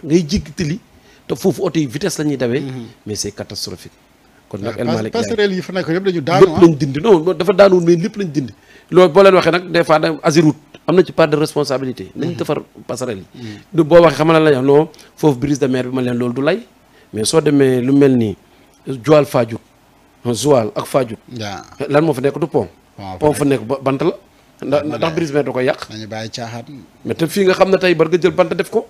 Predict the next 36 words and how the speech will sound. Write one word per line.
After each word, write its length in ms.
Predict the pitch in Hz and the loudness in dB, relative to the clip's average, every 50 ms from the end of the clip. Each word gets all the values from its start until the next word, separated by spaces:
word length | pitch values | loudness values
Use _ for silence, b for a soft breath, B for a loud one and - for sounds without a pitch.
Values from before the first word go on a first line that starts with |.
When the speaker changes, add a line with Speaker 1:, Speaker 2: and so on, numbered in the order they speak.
| _ 117 | _ -16
Speaker 2:
Dañ 140 | 117 113 110 | -16 -16 -14
caaxaan. 400 | - - 139 127 127 131 139 131 | -12 -10 -10 -8 -8 -6 -4 -2
Speaker 1:
Mais 100 | 131 127 | 0 2
mën 100 | 131 156 185 | 2 4 4
nañ 120 | 202 202 | 4 4
def 120 | 190 185 - | 2 0 0
po-, 140 | 185 190 175 | 0 0 0
Speaker 2:
Xanaa 160 | - 120 123 | 0 0 -2
Speaker 1:
passerelle 300 | 180 175 - 180 185 175 | -2 0 2 2 2 2
Speaker 2:
pont, 80 | 170 175 | 0 0
Speaker 1:
boo 20 | |
xam 140 | - 170 170 | 0 0 0
ne 40 | 160 135 | 0 0
Speaker 2:
pont, 80 | 165 | 0
Speaker 1:
ban 0 | 175 170 | 0 0
Speaker 2:
pont 80 | 175 | 0
bi 140 | 175 180 180 147 160 | 2 0 0 0 0
nekk 240 | 175 170 160 - 175 | -4 -6 -6 -6 -6
biir 240 | 147 143 165 151 147 | -4 -2 -2 -2 -2
New 160 | 165 165 160 | -4 -2 -2
York 260 | 160 165 160 151 135 160 | -2 -2 -2 -4 -4 -6
nag, 240 | 156 175 190 180 - | -8 -8 -8 -8 -6
nag, 220 | 170 165 160 156 - - 175 170 165 147 | -6 -6 -6 -6 -6 -6 -6 -6 -6 -6
waaye, 200 | 147 135 120 113 123 | -6 -6 -6 -8 -8
mais 120 | 135 127 | -8 -8
Speaker 1:
Ouais. 20 | 120 | -6
Speaker 2:
dañu 140 | - 175 180 | -6 -4 -4
bàyyi 220 | 185 180 185 175 | -4 -4 -4 -4
caaxaan. 320 | - 180 175 165 - 185 190 160 151 | -6 -10 -12 -12 -14 -16 -16 -2 4
Speaker 1:
Nañ 160 | 139 165 180 | 4 6 6
ko 80 | - 185 | 8 6
defar, 240 | 165 180 - 147 | 6 6 6 4
Speaker 2:
Am 60 | 120 110 | 4 4
Speaker 1:
vraiment, 300 | 139 156 165 165 156 151 | 2 2 4 4 4 4
Speaker 2:
volonté 120 | 180 180 175 170 175 | 4 4 2 4 4
Speaker 1:
population, 260 | 165 160 170 196 | 4 4 4 2